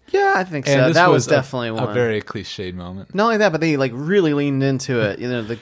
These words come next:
Speaker 1: the truck driver was smoking, not paying
Speaker 2: Oh, yeah.
Speaker 1: attention. They drops a cigarette in his lap
Speaker 2: And
Speaker 1: for no reason.
Speaker 2: as you mentioned, the car explodes immediately.
Speaker 1: <laughs> Yeah. Yeah, I mean, there's some stuff right here at the beginning that's really not quite important. Um, we do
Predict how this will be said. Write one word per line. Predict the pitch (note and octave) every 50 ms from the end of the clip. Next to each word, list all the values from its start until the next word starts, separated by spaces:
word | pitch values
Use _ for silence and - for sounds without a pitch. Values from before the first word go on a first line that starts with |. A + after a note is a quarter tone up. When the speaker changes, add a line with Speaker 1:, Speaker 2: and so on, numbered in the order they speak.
| - -
Speaker 1:
the | C3+ C3+
truck | C3+ - - F3 E3 C#3
driver | C3+ D3 C#3 C3 A#2 A#2+
was | A#2 A2+
smoking, | - - F3 E3+ D#3+ D#3 D3 D#3 D#3 D3 C#3+ C#3+
not | D3 D#3+ C#3+ C3+
paying | - D#3 C#3+
Speaker 2:
Oh, | A#2+ F#2
yeah. | F2+ -
Speaker 1:
attention. | - - D#3+ D3 C#3 - D3+ C#3+ C#3+ C#3
They | C3+ A#2
drops | A2+ - D3+ C#3+ C#3 -
a | C#3+
cigarette | C3+ - - E3 D3 D#3 D#3 D3
in | -
his | D3 C#3
lap | C3+ D3 D3 C#3+ C#3+ -
Speaker 2:
And | D3+ D#3
Speaker 1:
for | D#3+ D#3 C#3+ C3+ C3+
no | C3+
reason. | C#3 C#3 C#3 C3+ D3
Speaker 2:
as | F3 D3 C#3+
you | D#3+ B2+
mentioned, | B2+ B2 C3+ C3+ - D3 C#3+ A#2
the | A#2
car | - - D3 C3+ C3+ A#2
explodes | - - - - - - - B2 A#2 A#2 A2+ G#2+ - - _
immediately. | - E3+ D#3+ C3 A#2+ A#2+ B2+ C3 A2+ G#2 F2+ E2+ F2 F2+ F#2 - -
Speaker 1:
<laughs> | - B3+ - G3 D3+ -
Yeah. | F#3 - - _ _ _ - - - _ - C3+ - - _ _ _ _ _ _ _ _ _
Yeah, | - D#4+ E4+
I | D#4+
mean, | D4 C#4+ C#4
there's | C4+ C4+ C4 -
some | - - B3 A#3 A3
stuff | G#3 - - - A3 A3+ G#3+ -
right | G3+ G#3 G#3 G3
here | G3
at | G3
the | F#3
beginning | E3+ E3+ D#3+ F3 F3 F3+ E3+
that's | D#3+ D#3 - -
really | F3 G3+ G#3 G3+ F#3
not | F3 E3+ E3 - -
quite | - E3+ E3 E3 E3 -
important. | - D3 C3+ - E3+ E3 E3 E3 E3+ E3+ F3 -
Um, | - C#3+ C#3+ C#3 C#3 C#3
we | C#3 D3+ D#3
do | C#3 D#3+ E3 E3+ D#3